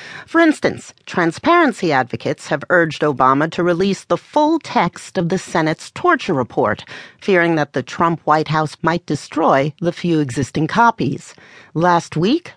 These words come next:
the White House announced that one copy would be archived among Obama's presidential papers.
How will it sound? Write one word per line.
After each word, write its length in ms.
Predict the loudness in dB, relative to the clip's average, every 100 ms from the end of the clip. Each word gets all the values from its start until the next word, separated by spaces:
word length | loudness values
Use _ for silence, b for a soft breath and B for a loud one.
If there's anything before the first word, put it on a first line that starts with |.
| -2
the 140 | 2
White 220 | 4 4
House 240 | 2 0 0
announced 500 | 0 0 -2 -4 0
that 180 | 0
one 360 | 2 4 4 2
copy 500 | 2 2 2 2 2
would 400 | 2 2 0 0
be 160 | 0 2
archived 640 | 2 2 0 0 0 -4 -12 B B
among 320 | 0 2 2
Obama's 640 | 0 0 2 2 0 -4
presidential 680 | -8 -6 -4 -2 -2 -4 -4
papers. 640 | -4 0 0 0 -4 -4